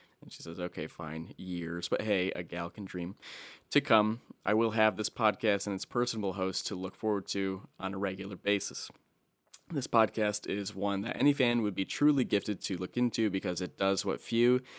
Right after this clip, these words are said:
if any, others are able to do. And honestly, I think this is the only one quite like it.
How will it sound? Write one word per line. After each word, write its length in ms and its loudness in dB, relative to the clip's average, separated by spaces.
if 280 4
any, 240 4
others 320 -2
are 120 -2
able 220 -4
to 100 -8
do. 320 2
And 120 -10
honestly, 360 0
I 80 0
think 240 -6
this 180 -8
is 100 -6
the 120 -2
only 200 -2
one 340 -6
quite 320 -2
like 260 -6
it. 120 -10